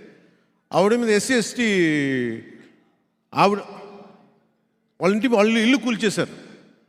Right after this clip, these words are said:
మన జన సైనికులందరూ వెళ్ళి తిరిగి ఆవిడ ఇల్లుకి నిర్మాణానికి సహాయం చేశారు. నోరెత్తితే, నోరెత్తితే దళిత కులానికి సంబంధించిన వాళ్ళ మీదేమో ఏ స్థాయికి వెళ్ళిపోయిందంటే, దీని దళి-, దళితుల మీద కూడా,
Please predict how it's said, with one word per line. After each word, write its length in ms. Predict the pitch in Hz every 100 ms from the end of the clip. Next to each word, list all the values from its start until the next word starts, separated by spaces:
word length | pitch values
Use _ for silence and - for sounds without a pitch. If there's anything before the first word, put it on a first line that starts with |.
| _ _ _ _ _ _ 139
మన 120 | 156
జన 260 | 143 196
సైనికులందరూ 520 | 233 254 240 220 220 214
వెళ్ళి 160 | 214
తిరిగి 200 | 208 214
ఆవిడ 160 | 196 180
ఇల్లుకి 540 | 190 202 196 165 151
నిర్మాణానికి 500 | 143 165 175 165 143
సహాయం 340 | 139 135 117 98
చేశారు. 500 | 92 - - - - - - - - - - - - - - - - - - - - - - - - - - - - - - - - - 131
నోరెత్తితే, 920 | 127 165 247 247 - 269 - 240 131 - - - - - 113
నోరెత్తితే 840 | 151 226 226 - 240 233 240 247 - - - - - - - - _ _ _ _ _ _ -
దళిత 320 | 101 175 214
కులానికి 640 | 240 233 233 226 220 214
సంబంధించిన 480 | 214 208 220 202 202
వాళ్ళ 140 | 208
మీదేమో 440 | 202 196 202 208 226
ఏ 200 | 196 202
స్థాయికి 280 | 202 220 190
వెళ్ళిపోయిందంటే, 580 | 190 190 185 180 190
దీని 240 | 180 175 185
దళి-, 300 | 160 185 143
దళితుల 300 | 165 202 226
మీద 140 | 202
కూడా, 440 | 185 180 190 233